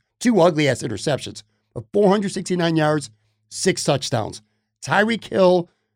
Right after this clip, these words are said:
this is why they spent the money on him and why he wanted to come to Miami. Eleven catches, hundred ninety yards and a touchdown. Jaylen Waddle, or two touchdowns, I'm sorry. Jaylen Waddle, eleven catches, one seventy-one,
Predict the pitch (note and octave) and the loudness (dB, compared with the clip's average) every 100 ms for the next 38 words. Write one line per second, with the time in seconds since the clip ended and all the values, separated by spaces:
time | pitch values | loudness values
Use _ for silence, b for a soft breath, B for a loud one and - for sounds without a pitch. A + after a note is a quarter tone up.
0 | _ - F3+ E3+ E3 E3 E3+ E3 D3 - | _ -2 0 0 2 4 6 4 2 -2
1 | - F3+ - _ _ _ _ A#2 B2+ E3 | 2 2 2 _ _ _ _ -2 2 4
2 | G#3 G3 F#3+ G3+ F#3+ C#3+ D3 D#3+ D#3+ D#3 | 4 4 6 6 4 2 2 4 4 2
3 | D#3 E3 C#3 D#3 C#3 C3 C#3+ D#3 E3+ E3+ | 0 0 -2 0 2 2 2 4 4 2
4 | - _ _ A#2 F3 G3 F3 F3 F3 D3+ | -4 _ _ 2 2 2 0 -2 -2 -4
5 | E3+ F3+ E3+ E3 D#3+ D#3 D3 C#3 B2 C3 | 0 2 2 4 4 4 2 -2 -2 -4
6 | - A2+ G2+ - _ _ _ _ D3+ F3+ | -2 -6 -6 -10 _ _ _ _ 2 4
7 | G3 F3+ F3 D3 G#2 - C3 - A3+ F#3 | 6 6 6 4 0 -2 -4 0 2 2
8 | B2 G#2+ G2 B2+ - G2+ G2 - _ _ | 0 -2 -4 -4 -4 -6 -6 -10 _ _
9 | _ C#3 G3+ G#3 F3 E3 A2+ F2+ - _ | _ 2 4 6 4 4 2 -4 -14 _
10 | _ D#3+ F#3 E3+ C#3+ C3+ - - - _ | _ 2 2 2 0 0 -6 -14 -20 _
11 | _ - E3+ F3+ F#3+ F#3 F3+ F3 F3 F3+ | _ 0 2 4 2 4 4 4 2 0
12 | E3+ | -4